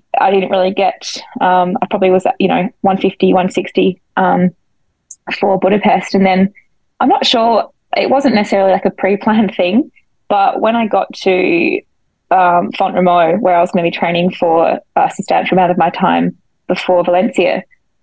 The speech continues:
I just kind of decided to drop my cross training, um, and, you know, maybe not do as much heavy strength or whatever and just really focus on volume. Um, and I guess I was willing to try that because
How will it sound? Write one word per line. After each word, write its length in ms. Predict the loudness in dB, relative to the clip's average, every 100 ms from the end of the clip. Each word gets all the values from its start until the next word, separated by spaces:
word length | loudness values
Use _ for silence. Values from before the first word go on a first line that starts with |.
| -20 -20 _ _
I 100 | 0
just 160 | 0 2
kind 160 | 2
of 80 | 2
decided 480 | 2 2 2 2 0
to 500 | 0 2 4 4 2 0 -8 -12 -6
drop 200 | -2 0
my 300 | 2 0 0
cross 240 | -2 -4 -2
training, 340 | 0 2 0 -2 _ -4
um, 500 | 0 2 2 0 -4 -2
and, 500 | -2 0 0 -2 -2 0
you 100 | 2
know, 220 | 2 0 0
maybe 200 | 0 2
not 160 | 0
do 320 | 2 2 2 0 _ _ -12
as 120 | -4
much 180 | -2 -2
heavy 220 | -2 -2
strength 360 | -2 -4 -4 0
or 40 |
whatever 240 | 0 2 2
and 160 | 0
just 200 | -2 -4 -2
really 220 | 0 0
focus 280 | -2 -4 -4
on 300 | -4 -4 -10 _ _ -4
volume. 360 | -2 2 0 -2 _ _ _ -6
Um, 400 | 0 2 2 0 -2
and 120 | 0
I 220 | -2 -2
guess 280 | -4 -4 -4 -2
I 120 | 0
was 200 | 0 0
willing 240 | 2 2 0
to 80 | -2
try 200 | 0 2
that 180 | 0
because 420 | -2 -2 -4 -4